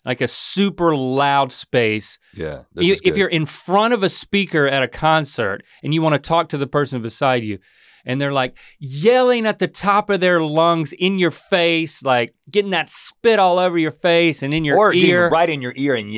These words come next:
Speaker 2: yelling
Speaker 1: getting
Speaker 2: in your
Speaker 1: right
Speaker 2: ear.
Speaker 1: in your ear and yelling.
Speaker 2: That's what most people do.
Speaker 1: Which,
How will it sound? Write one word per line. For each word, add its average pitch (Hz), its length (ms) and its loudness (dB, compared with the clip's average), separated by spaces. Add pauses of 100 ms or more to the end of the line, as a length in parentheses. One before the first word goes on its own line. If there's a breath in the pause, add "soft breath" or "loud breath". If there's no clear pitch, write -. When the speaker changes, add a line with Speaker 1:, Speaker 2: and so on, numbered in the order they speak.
Speaker 2:
yelling 110 240 2
Speaker 1:
getting 202 140 2
Speaker 2:
in 151 80 -4
your 180 60 -2
Speaker 1:
right 233 220 4
Speaker 2:
ear. 247 60 -2
Speaker 1:
in 233 60 -4
your 208 140 0
ear 196 240 2
and 165 200 0
yelling. 156 540 0
Speaker 2:
That's 120 120 -2
what 123 120 0
most 120 240 2
people 95 200 -2
do. 139 60 -2
Speaker 1:
Which, - 300 0